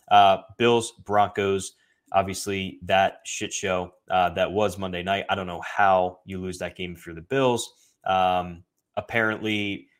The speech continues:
Ken Dorsey was the one that put the twelfth man on the field. Uh, he was the one that was throwing the interceptions. He's the one that stripped James Cook. He was everywhere over the field, apparently, because he was fired. And I know you wanna touch base on that. Um, but look,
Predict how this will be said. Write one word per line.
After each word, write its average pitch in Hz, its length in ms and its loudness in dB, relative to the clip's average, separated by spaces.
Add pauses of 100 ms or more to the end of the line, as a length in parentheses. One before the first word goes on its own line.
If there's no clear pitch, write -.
(200)
Ken 104 200 -2
Dorsey 104 540 -4
was 95 220 -8
the 95 100 -6
one 98 320 -2
that 92 220 -2
put 104 160 -4
the 95 60 -12
twelfth 98 340 -2
man 98 180 -4
on 92 100 -6
the 90 60 -10
field. 123 460 0 (360)
Uh, 90 240 2
he 107 140 -6
was 101 120 -6
the 95 80 -6
one 98 160 -4
that 92 100 -2
was 87 120 -8
throwing 101 240 -4
the 98 140 -6
interceptions. 101 640 -2
He's 90 160 -10
the 90 60 -12
one 90 180 -8
that 90 160 -8
stripped - 300 -8
James 90 280 -6
Cook. 139 340 0 (160)
He 190 120 0
was 185 120 2
everywhere 127 600 4
over 113 180 4
the 92 80 -6
field, 95 260 -2
apparently, 95 400 -4
because 87 280 -8
he 127 100 0
was 113 140 -2
fired. 107 300 8
And 95 100 0
I 90 40 0
know 98 120 -2
you 98 160 -2
wanna 92 160 -4
touch 92 320 -4
base 95 320 -4
on 92 280 -4
that. 117 300 8 (380)
Um, 98 440 4 (220)
but 139 120 0
look, 156 280 2